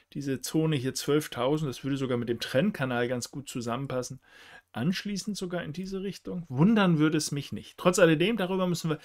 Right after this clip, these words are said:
vermutlich heute nicht unbedingt sprechen, es sei denn, er fängt nicht an, hier oben zu triggern. Auch hier seid nicht zu voreilig, dass ihr sagt, „Oh, das Bild gefällt mir super, was er gemalt hat, dann kaufe ich doch jetzt schon, ich warte nicht auf den Trigger.“ Warum es sich lohnt, auf den Trigger zu warten,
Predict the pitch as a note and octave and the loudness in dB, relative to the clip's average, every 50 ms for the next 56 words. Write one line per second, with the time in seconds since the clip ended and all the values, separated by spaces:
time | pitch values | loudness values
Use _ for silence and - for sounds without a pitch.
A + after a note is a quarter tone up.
0 | - - - - - - - E3+ D3+ D3+ E3+ A#3 D4+ C#4+ A#3 F3 - - - E3+ | -12 -18 -18 -20 -20 -2 0 2 4 4 4 2 2 2 2 0 0 0 0 0
1 | F#3 G3 F#3 F3+ E3 G#3 A3+ - A3 G#3 F3+ F#3 G3+ G3 F#3 - - - - F3+ | 0 2 2 2 2 2 0 -2 -2 -2 0 0 0 -2 -2 -4 -8 -6 -6 -6
2 | E3+ - F3+ F3+ - D#3+ C3 - - - - C#3 B2+ D#3+ A3 A#3+ G3+ F3 F3+ F3 | -4 -4 -6 -8 -6 -6 -4 -4 -4 -2 -2 0 0 0 0 2 2 2 0 0
3 | - - - - E3 E3+ E3 - G3+ G#3 - - - - E3 D#3+ C#3+ D3 C#3+ - | -2 -6 -4 -2 -2 -2 -2 -2 -4 -4 -4 -6 -6 -2 -2 0 2 2 0 2
4 | E3 D#3 D3+ D3 - - C#3 B2 - - D#3 D#3+ G3 A#3 C4+ - _ _ _ _ | 0 0 0 0 -4 -6 -8 -8 -4 -4 -2 -2 -2 -4 -6 -8 _ _ _ _
5 | - - - - _ _ - _ _ _ _ - B2+ - - - - G#3 A3+ C4 | -20 -20 -20 -20 _ _ -20 _ _ _ _ -8 -8 -6 -8 -6 -2 0 2 2
6 | A#3+ D#3+ A2+ - - _ - - - _ _ - D3+ C3+ D3+ D3 D3+ E3+ E3+ A#3+ | 2 2 0 -4 -8 _ -20 -20 -20 _ _ -6 -2 -2 -2 0 2 2 2 2
7 | A#3 - - - - - - B3+ G#3+ - - A3 A3 A3 - - D#3 C#3+ C3+ A#2+ | 0 -2 -4 -8 -8 -2 -2 -2 -2 -2 -2 -2 0 0 0 0 0 0 -2 -2
8 | - E3 D#3 - E3 D3 D3 D3 - - C#3+ D3 C3+ A#2+ - - F3 G3 F3+ - | -2 -2 0 0 0 -2 -2 -4 -2 0 2 2 2 0 2 2 2 2 4 0
9 | D#3 D#3 D3+ D3 C#3+ A#2+ B2+ G#3+ F#3 F3+ C#3 A#2+ C3 B2+ - C3 B2+ B2 A#2 B2 | 4 4 4 4 4 2 0 2 2 2 2 2 2 0 0 -2 -2 -2 -2 0
10 | B2 D3 C#3+ D#3 C#3 C3 B2 - - D3+ D3+ D3+ C3+ - - B2+ A#2 C#3+ E3 E3+ | -2 0 -2 -2 -2 -2 -4 0 2 2 2 2 0 -2 -2 -2 2 2 2 2
11 | - - - B2+ - - A#2+ - - C3 C#3 E3+ - E3 C3+ A#2 - - B2 A#2+ | 0 -4 -4 -4 -4 -6 -8 -4 -2 -2 -2 0 -2 -4 -4 -4 -4 -6 -6 -6
12 | - B2+ B2+ B2 - - G3 F3+ - - - _ _ _ _ _ _ _ _ _ | -4 -6 -6 -6 -4 -4 -2 -2 -2 -4 -4 _ _ _ _ _ _ _ _ _
13 | _ _ _ _ _ _ _ - - - _ _ B2 A2+ A2 D3 G3 B3 A#3+ - | _ _ _ _ _ _ _ -20 -20 -20 _ _ -6 -2 2 2 4 4 2 2
14 | - - D#3 - - C#3+ C#3 D#3+ G3 B3+ B3+ B3+ - F3 - - E3 D3 - - | 2 2 0 2 4 4 4 6 4 4 2 0 -2 -2 -2 -2 -2 -2 0 -2
15 | G3+ G3+ F#3+ E3+ E3 - - C#3 B2 A#2+ B2+ D#3 F#3 - A3 G#3+ A3 | -2 0 0 0 0 0 -2 -2 -2 -2 -2 -2 -4 -4 -4 -8 -8